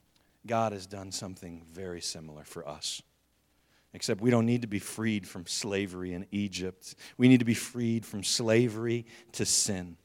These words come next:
And God hasn't rescued us through Moses. He's rescued us through Jesus. And you know, the parallels between the Egyptian captivity and our slavery,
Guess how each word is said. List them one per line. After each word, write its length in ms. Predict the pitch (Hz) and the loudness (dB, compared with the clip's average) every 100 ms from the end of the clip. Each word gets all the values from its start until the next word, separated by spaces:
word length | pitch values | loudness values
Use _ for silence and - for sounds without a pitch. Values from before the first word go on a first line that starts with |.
| _ _ _ _ _ _ _ _ - 101 | _ _ _ _ _ _ _ _ -14 0
And 100 | 113 | 10
God 160 | 139 | 10
hasn't 260 | 143 143 139 | 10 8 4
rescued 440 | 139 143 - 143 | 8 8 6 4
us 200 | 135 - | 4 4
through 240 | - 139 135 | -2 2 4
Moses. 580 | 117 110 104 101 101 | 6 6 4 0 -2
He's 220 | - 107 92 | -2 -2 -4
rescued 440 | 110 107 110 101 | -4 -6 -8 -8
us 280 | 95 - - - - | -6 -6 -10 -14 -20
through 280 | - 117 107 | -8 -2 -2
Jesus. 840 | 85 90 98 87 87 - - - - _ _ _ _ _ _ _ _ _ _ _ _ _ | 0 0 0 -2 -4 -4 -4 -6 -14 _ _ _ _ _ _ _ _ _ _ _ _ _
And 80 | 123 | 4
you 60 | 127 | 4
know, 60 | |
the 60 | 117 | 4
parallels 540 | - 143 147 110 104 | 4 4 4 4 0
between 340 | 101 95 117 104 | -4 -8 -4 -4
the 120 | 95 | -4
Egyptian 420 | 90 101 - 98 | -4 -6 -6 -12
captivity 600 | 90 90 - 107 95 98 | -6 -8 -6 -10 -8 -10
and 100 | 90 | -8
our 140 | 87 92 | -8 -8
slavery, 640 | - 98 101 104 107 110 | -10 -8 -10 -12 -14 -14